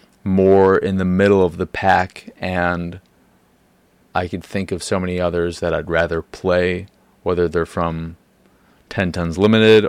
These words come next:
or going as far back as just playing good old-fashioned Geometry Wars. That was the game that I was most thinking. I'm like, "Man,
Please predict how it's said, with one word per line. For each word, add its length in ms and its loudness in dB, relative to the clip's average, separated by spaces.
or 680 2
going 320 0
as 240 -10
far 180 -2
back 260 -4
as 120 -12
just 160 -14
playing 320 -10
good 100 0
old-fashioned 800 -2
Geometry 460 -2
Wars. 160 2
That 120 6
was 120 2
the 60 -4
game 180 0
that 140 4
I 40 4
was 140 -2
most 240 -4
thinking. 220 -10
I'm 100 -12
like, 160 -12
"Man, 360 -4